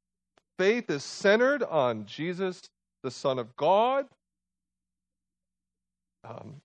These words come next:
it's not uncommon. You'll come across this expression, "the victorious Christian life." The victorious Christian life. I went and put that little expression into Amazon this week to figure out what Amazon has to offer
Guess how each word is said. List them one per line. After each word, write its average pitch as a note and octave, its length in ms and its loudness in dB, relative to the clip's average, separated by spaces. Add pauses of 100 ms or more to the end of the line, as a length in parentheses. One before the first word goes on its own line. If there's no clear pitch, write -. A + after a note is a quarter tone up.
(200)
it's C#3 240 -14
not G#3+ 200 8
uncommon. G3 400 4
You'll D#3 100 0
come F#3 180 -2
across F3 340 0
this - 180 -10
expression, F3+ 840 -4
"the C#3+ 140 -2
victorious F#3+ 720 -2
Christian D3+ 420 -8
life." G#2+ 300 -2 (420)
The A2 60 -16
victorious D3+ 540 -6
Christian A#2 300 -12
life. F3 300 2 (400)
I C#3 140 2
went G#3 340 6
and A#2+ 140 -10
put F3+ 300 -2
that E3+ 320 6 (180)
little D#3 260 0
expression G#3+ 680 -2
into C#3+ 440 -8
Amazon A3 720 2
this E3 280 -6
week F#3 260 -8
to C#3 80 -10
figure E3 320 -2
out E3 160 2
what C#3+ 240 -2
Amazon F#3 480 0
has C3 240 -4
to - 100 -10
offer A3 480 -4